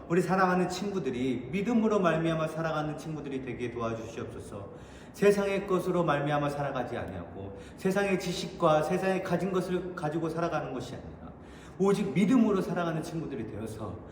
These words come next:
하나님께서 주시는 큰 축복을 받아 누리게 하여 주시옵소서. 구원의 능력도 받게 하시고 의롭다 칭함을 받는 의인된 삶을 살게 하시고 또한 믿음의 선물을 받게 하셔서 이 세상 가운데 빛의 사자들로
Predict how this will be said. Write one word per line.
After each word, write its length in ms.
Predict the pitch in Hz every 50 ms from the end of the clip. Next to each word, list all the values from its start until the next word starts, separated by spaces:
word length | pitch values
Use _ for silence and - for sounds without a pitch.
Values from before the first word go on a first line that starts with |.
| - - - -
하나님께서 580 | - 185 190 190 190 185 185 180 190 180 - 175
주시는 640 | 160 - - - 180 170 170 175 175 175 175 - - -
큰 320 | - - 285 277 269 262
축복을 800 | - - - - - 208 185 190 185 185 180 185 - - - -
받아 240 | - 151 156 156 151
누리게 320 | - 135 139 151 143 151 151
하여 240 | 135 131 131 123
주시옵소서. 640 | 117 117 - - 120 101 - - - - - 92 92 - - - - - - - -
구원의 400 | - 190 202 196 190 196 185 165
능력도 420 | 196 208 220 226 247 - - - -
받게 260 | 139 - - - 135
하시고 580 | 117 113 - - - 104 - 110 95 - - - - - - - -
의롭다 420 | 185 214 240 226 233 214 208 214
칭함을 520 | - - - - 226 226 214 208 208 196 165
받는 600 | 175 180 190 190 190 196 196 190 185 - - - -
의인된 440 | - 220 247 254 254 240 226 233 220
삶을 280 | - 190 202 196 190 170
살게 320 | - - 202 196 - 190
하시고 680 | 156 - 165 165 - - - - 123 113 104 - - - - - - -
또한 300 | 196 196 196 196 185 175
믿음의 360 | 208 233 240 294 262 269 254
선물을 440 | 226 226 220 220 220 220 208 208 175
받게 280 | 185 196 208 - -
하셔서 460 | 160 143 - - - - - - 95 - - - - - - - -
이 80 | 165
세상 360 | 165 170 170 165 175 170 165 -
가운데 720 | 170 165 160 156 156 156 156 156 160 156 - - - - -
빛의 420 | - 160 - - - - 208 202
사자들로 880 | - 190 202 180 180 175 - 160 151 156 156 156 - - - - -